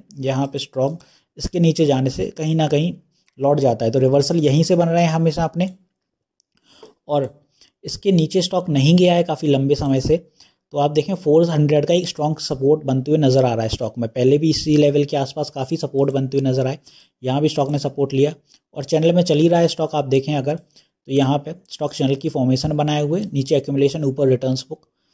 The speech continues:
तो चैनल ठीक है, चैनल अभी टूटा नहीं है, कहीं अनइवननेस नहीं आई है चैनल में। तो चार्ट हेल्दी चार्ट है, कोई दिक्कत नहीं है उसमें,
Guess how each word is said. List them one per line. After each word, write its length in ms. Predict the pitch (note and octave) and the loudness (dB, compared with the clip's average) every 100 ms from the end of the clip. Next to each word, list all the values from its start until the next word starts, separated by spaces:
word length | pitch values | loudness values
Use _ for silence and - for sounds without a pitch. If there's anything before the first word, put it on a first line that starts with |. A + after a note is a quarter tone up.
| _ _ _ _ _ _ _ _ _ D3+ | _ _ _ _ _ _ _ _ _ -2
तो 140 | D#3 | -2
चैनल 300 | D#3 D#3 F#3 | 0 2 2
ठीक 240 | F#3 F3+ F#3+ | 2 0 2
है, 80 | |
चैनल 240 | F#3+ D#3 D#3 | 2 2 4
अभी 180 | D#3 D#3+ | 4 2
टूटा 320 | D3 C#3 E3+ | 2 0 2
नहीं 180 | F3 F3 | 2 4
है, 60 | |
कहीं 480 | F3 D#3 F3 F3 D3+ | 4 2 0 -2 -10
अनइवननेस 640 | C#3+ C#3+ D3+ D#3 E3+ E3+ E3 | -4 2 2 4 4 4 4
नहीं 140 | D#3+ E3 | 2 4
आई 120 | D#3+ | 4
है 60 | E3 | 2
चैनल 320 | D#3+ C#3+ D3+ | 0 2 2
में। 100 | E3 | 0
तो 100 | D#3+ | -6
चार्ट 340 | E3+ C#3+ C#3+ D3+ | -4 0 0 0
हेल्दी 300 | C#3 C3 D#3+ | 2 4 4
चार्ट 300 | D#3+ D3 D3 | 2 0 0
है, 60 | D3 | -2
कोई 180 | C#3 C3+ | -2 -2
दिक्कत 280 | C3 C#3 | -2 -2
नहीं 120 | C#3 C3+ | 0 0
है 60 | |
उसमें, 200 | B2+ D3+ | -2 -8